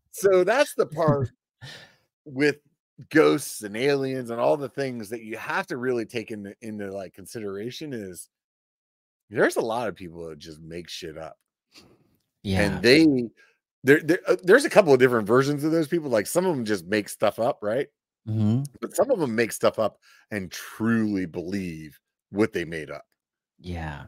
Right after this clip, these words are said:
Speaker 1: Those ones
Speaker 2: Yeah.
Speaker 1: are, like, ex-, extremely, um, <laughs> they,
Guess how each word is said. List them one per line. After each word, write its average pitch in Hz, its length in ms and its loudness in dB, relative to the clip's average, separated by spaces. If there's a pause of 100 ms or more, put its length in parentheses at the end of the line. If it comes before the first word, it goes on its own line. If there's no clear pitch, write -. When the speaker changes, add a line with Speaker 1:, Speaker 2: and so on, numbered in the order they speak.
(440)
Speaker 1:
Those 175 360 10
ones 120 320 4
Speaker 2:
Yeah. 101 60 2
Speaker 1:
are, 98 120 2
like, 87 240 -2 (320)
ex-, - 240 -18 (240)
extremely, 98 1080 -4
um, 82 540 -8 (420)
<laughs> - 380 -10
they, 135 160 2